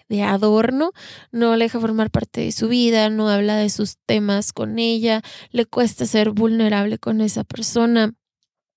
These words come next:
Entonces, pero en la parte física sí encontramos que se relacionan muchísimo. Entonces tienden a ser de pronto personas bastante sexuales, pero que en la parte emocional,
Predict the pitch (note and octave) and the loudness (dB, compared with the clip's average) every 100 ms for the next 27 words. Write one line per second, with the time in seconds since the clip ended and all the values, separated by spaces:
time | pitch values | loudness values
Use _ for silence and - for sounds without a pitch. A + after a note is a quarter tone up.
0 | _ _ - A3 A3+ A3+ G#3+ A#3 A#3 - | _ _ -2 -2 0 0 2 2 0 -4
1 | - - _ _ - D4 C4+ A#3 C4 A3+ | -16 -20 _ _ 0 4 4 2 0 0
2 | G#3+ G#3 G#3+ G3+ G3+ - - B3+ B3+ - | 0 0 -4 -6 -10 -12 -6 -2 -2 -2
3 | G3+ - - - A3+ G#3 A3+ A3 - - | -4 -4 -6 -8 -8 -6 -6 -6 -6 -6
4 | A3 - A3+ - C#4+ B3+ A3+ G#3+ G3+ A3 | -6 -6 -6 -4 -4 -4 -2 -2 -2 -4
5 | E4+ F4+ B3+ G#3 - G#3 G#3+ G#3 B3+ B3 | -4 -4 -6 -8 -12 -6 -2 0 -2 -4
6 | - - - B3+ B3+ B3 B3+ C4+ B3 C4+ | -16 -20 -4 0 2 2 2 0 0 -2
7 | D4+ B3 A3 A#3 C#4+ - - _ _ _ | -2 -2 -2 -2 -4 -6 -16 _ _ _
8 | A#3+ A#3 A#3 G#3 - A3 - - - A3 | 0 0 2 0 2 0 -2 -6 -2 -2
9 | - - G#3+ G3+ G4+ - C#4 A#3+ A#3 A3+ | -2 -2 0 0 -2 -2 -2 0 0 0
10 | A3 G#3+ G#3+ G#3 A#3+ A#3 A3+ G#3+ A3+ G3+ | 0 0 -2 -2 -2 0 0 0 0 0
11 | G#3+ | -2